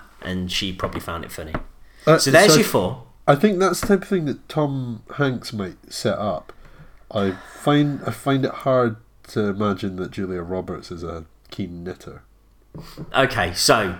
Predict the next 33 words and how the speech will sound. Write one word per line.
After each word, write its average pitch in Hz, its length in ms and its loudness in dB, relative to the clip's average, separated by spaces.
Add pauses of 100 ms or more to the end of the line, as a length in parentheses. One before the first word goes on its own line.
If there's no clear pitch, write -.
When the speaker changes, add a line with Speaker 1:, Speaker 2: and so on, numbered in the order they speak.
(140)
Speaker 1:
I'm 131 100 0
just 156 160 2
gonna 151 140 2
recap 143 460 2
for 101 200 -2
you. 90 60 2
So 120 260 4
is 170 160 8
it, 90 200 2 (1040)
is 160 180 2
the 143 80 -4
bullshit 151 480 2
one? 85 260 -4 (360)
I - 80 -8
mean, 139 160 -6
I've 120 100 -8
sworn 131 560 2 (140)
I - 20 -14
didn't 131 220 -4
wanna 123 160 -2
do 117 180 -4
that. 87 220 -4 (400)
Speaker 2:
Bullshit. 147 1200 8 (340)
Speaker 1:
Is 175 160 8
it 87 380 2 (480)
Simon 180 440 6
Pegg's, 147 480 0
uh, 117 580 2
radioactive 127 1040 2
Benedict 117 440 0
Cumberbatch 104 720 0
annoyance? 101 640 -2 (560)
Speaker 2:
Okay. 98 200 -8